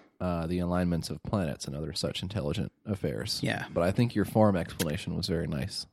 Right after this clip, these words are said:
Speaker 2: Crypto survived. It's, uh, so the, let me, the description here. The year is twenty twenty-eight, and crypto is still volatile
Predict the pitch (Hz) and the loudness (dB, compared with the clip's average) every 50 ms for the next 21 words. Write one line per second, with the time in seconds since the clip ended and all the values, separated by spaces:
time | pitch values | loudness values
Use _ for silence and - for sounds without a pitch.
0 | _ _ _ - 269 - - 196 175 170 151 - - 139 123 123 104 107 107 - | _ _ _ 4 6 8 8 10 10 10 10 8 8 6 8 6 6 6 4 0
1 | 151 - - - - _ - 131 135 131 - - - 131 127 120 117 - - - | -4 -8 -10 -14 -12 _ 2 2 4 4 4 6 6 6 6 6 6 4 2 -2
2 | - - - - - - - - _ - - 123 123 127 123 123 - 151 156 151 | -10 -20 -18 -18 -18 -18 -20 -12 _ 0 2 4 6 8 6 8 10 10 10 10
3 | 127 131 135 127 123 - - - - 117 - - - 110 - 87 82 76 - - | 10 8 4 2 4 4 4 4 4 2 2 0 -2 -2 -2 0 -2 -2 -2 -4
4 | - - 131 135 139 139 139 139 143 165 240 302 302 233 170 - - - - - | -6 -6 0 6 6 8 8 8 8 10 10 12 12 12 12 10 8 6 8 10
5 | 175 165 143 - - 123 120 131 123 117 - - - - 123 123 117 - - - | 12 12 12 10 8 6 6 6 4 2 2 0 0 2 2 2 2 4 6 8
6 | 233 240 233 - - 131 117 110 110 113 120 - - 139 - - - - 143 143 | 8 8 8 6 6 6 8 8 6 6 6 6 6 6 4 6 8 8 10 10
7 | 143 131 123 139 151 175 190 190 160 - - 139 147 - - | 8 8 8 10 10 12 10 10 8 6 6 8 8 8 6